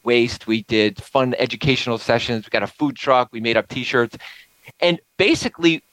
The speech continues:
by bringing awareness to all our employees, doing some education, it just became so natural. And they started to come up with things that they could do to reduce waste. So it took us a year,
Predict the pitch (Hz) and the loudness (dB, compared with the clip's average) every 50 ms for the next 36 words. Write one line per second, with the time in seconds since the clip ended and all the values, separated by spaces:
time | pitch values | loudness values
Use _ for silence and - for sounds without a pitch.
0 | _ _ _ _ _ 165 156 151 143 - 170 190 220 233 226 208 180 - - 147 | _ _ _ _ _ 0 0 0 -2 0 0 2 2 2 2 0 0 0 0 2
1 | 139 143 139 139 135 131 113 104 107 110 - - - - - - 160 139 - - | 2 4 4 4 4 4 2 0 -2 -2 -6 -10 -10 -6 -4 -2 -2 -2 2 4
2 | 139 151 156 156 147 143 135 127 110 - - 120 120 110 110 117 113 - - 175 | 6 6 6 6 6 4 2 0 -2 -2 2 4 6 6 6 4 2 0 0 2
3 | 185 196 180 - - 151 139 110 127 127 - 131 - - 151 151 147 - - 139 | 2 2 2 0 0 0 2 2 2 2 0 -2 -2 2 2 2 2 2 2 2
4 | 120 120 - _ _ _ _ _ _ _ - 170 - - 196 196 - - 180 - | 2 2 0 _ _ _ _ _ _ _ -2 -2 0 2 0 0 0 0 -2 0
5 | - 156 156 143 135 - - 151 135 135 131 127 123 127 - - - 120 110 - | 0 0 0 0 -2 0 0 2 2 4 2 2 2 0 -2 -2 2 2 2 2
6 | - - 143 139 135 - 131 160 156 175 185 - - - 147 127 123 113 107 117 | 4 2 2 2 2 2 4 6 6 6 4 0 0 2 2 2 2 0 -4 -4
7 | - - 139 120 113 110 - - 113 107 101 92 _ _ _ _ _ _ _ _ | -4 -2 0 2 2 0 2 0 0 0 0 -2 _ _ _ _ _ _ _ _
8 | - 160 147 139 - - 127 117 - - 139 151 151 - 143 131 117 - 123 110 | 0 0 0 0 2 0 0 2 4 4 2 2 2 0 -6 -6 -4 0 2 2
9 | 104 101 - _ _ _ _ _ - 139 113 117 104 117 117 110 - - - 110 | 2 2 -4 _ _ _ _ _ -2 2 2 2 2 2 -4 -4 -4 -2 -2 -2
10 | 101 92 - - 143 139 156 - - 220 214 277 - - 220 196 196 214 214 185 | -2 -2 -2 -2 -2 -2 -2 -2 -2 0 2 0 0 0 -4 -4 -2 0 2 4
11 | 156 139 131 | 4 2 2